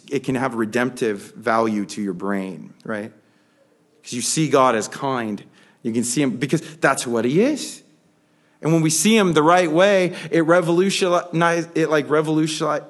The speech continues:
whoa, revolutionizes everything and how we revolutionize everything. Changes everything.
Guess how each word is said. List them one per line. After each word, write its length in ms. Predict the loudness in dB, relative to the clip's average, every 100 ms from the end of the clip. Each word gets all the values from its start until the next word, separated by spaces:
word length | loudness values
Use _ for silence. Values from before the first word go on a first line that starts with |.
| -10
whoa, 460 | -2 0 2 0
revolutionizes 1040 | -2 -2 -2 -2 -2 -4 -4 -4 -4 -8 -6
everything 720 | -2 0 0 -2 -4 -10 -10 -14 -20 -20 -14 -6
and 100 | 0
how 140 | 0
we 100 | 0
revolutionize 1000 | 0 0 0 0 -2 -2 -2 -2 -2 -4 -4 -4 -2 -2 -4 -8 -20 -20 _ _ _ _ _ _ _ _ _ _ _ _ _ _ -20 -20 _ _ _ _ _ _ _ _ _ _ _ _ _ -2
everything. 720 | 0 2 -2 -4 -10 -10 -14 -20 _ _ _ _ _ _ _ _ _ _ _ -8
Changes 400 | -4 -2 0 0
everything. 600 | 2 0 -4 -6 -6